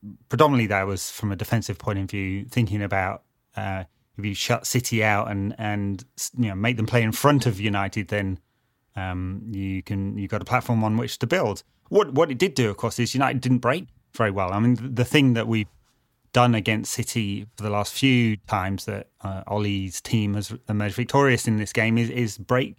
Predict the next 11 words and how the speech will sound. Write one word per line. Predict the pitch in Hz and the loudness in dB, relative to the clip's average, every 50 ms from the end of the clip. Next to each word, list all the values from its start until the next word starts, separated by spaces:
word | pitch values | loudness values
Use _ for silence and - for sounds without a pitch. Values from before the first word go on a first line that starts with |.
| _ _ | _ _
and, | - - 107 104 104 107 - - _ _ _ _ _ _ _ _ _ - | -8 -6 -4 -4 -4 -4 -6 -10 _ _ _ _ _ _ _ _ _ -8
um, | 107 101 98 98 95 95 92 98 - - - | -6 -4 -4 -4 -4 -4 -4 -6 -8 -10 -10
uh, | 104 101 - - _ - | -12 -12 -12 -14 _ -10
the | 120 104 | -8 -6
fact | - - 110 107 - 104 104 | -4 -4 -4 -4 -4 -6 -6
that | 107 104 101 110 113 - _ | -4 -4 -4 -4 -8 -8 _
often | - 110 104 - - - - 123 113 107 104 104 104 98 - _ _ _ _ _ _ | -2 -2 -2 -2 -4 -2 0 0 2 2 2 0 0 -2 -4 _ _ _ _ _ _
Pep's | - - 131 - - | -8 -6 -6 -6 -4
side | - 123 113 107 107 101 | 0 2 2 2 2 0
has | 101 - | -2 -4
played | - - 107 104 104 101 - | -4 -2 -2 -2 -2 -4 -6